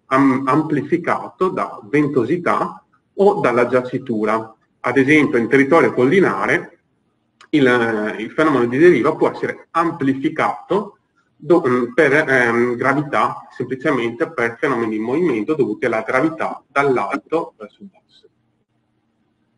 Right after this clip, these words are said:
Bene, dopo aver gettato un po' di scompiglio, eh, per queste questioni, questi,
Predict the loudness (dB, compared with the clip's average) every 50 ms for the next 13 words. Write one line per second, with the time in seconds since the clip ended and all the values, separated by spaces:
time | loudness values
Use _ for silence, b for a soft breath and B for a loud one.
0 | _ _ -10 0 0 2 2 2 0 -2 -4 -4 -8 -14 _ _ -6 0 2 2
1 | 4 4 2 2 4 4 4 2 2 2 -2 -2 0 0 -2 0 0 -4 -4 -2
2 | 0 0 2 2 2 0 -2 -4 -8 -8 -4 -2 -2 -2 -2 -2 -2 -2 0 0
3 | -2 -2 -2 -2 -2 -4 B B B B B B B B B B -4 0 0 2
4 | 2 0 -2 -2 -4 -2 2 2 4 4 4 2 0 0 -4 -6 -8 -12 -12 -4
5 | -4 -4 -2 0 -2 0 0 -2 -2 -2 -2 -2 -2 0 0 0 0 0 -2 -2
6 | 0 2 2 2 2 0